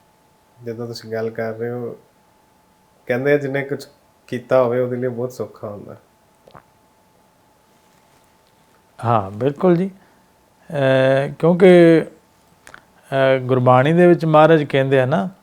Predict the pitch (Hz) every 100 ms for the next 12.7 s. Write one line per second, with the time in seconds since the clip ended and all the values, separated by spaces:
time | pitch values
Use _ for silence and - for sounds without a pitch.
0 | _ - 160 165 - 170 151 147 151 -
1 | 147 147 139 143 131 143 139 - - 131
2 | - 175 160 127 139 113 104 101 92 _
3 | _ - 110 - _ _ _ _ _ _
4 | _ _ _ _ _ _ _ 135 135 170
5 | 170 165 175 165 156 139 143 175 175 160
6 | 170 151 147 143 143 143 156 156 147 135
7 | 123 113 110 - 107 104 98 104 113 127
8 | 113 101 107 104 101 101 107 190 120 110
9 | 113 117 _ _ 131 123 127 127 135 127
10 | 120 117 117 120 120 113 107 101 107 110
11 | 123 135 147 160 156 135 113 107 104 110
12 | 104 101 104 110 - 127 196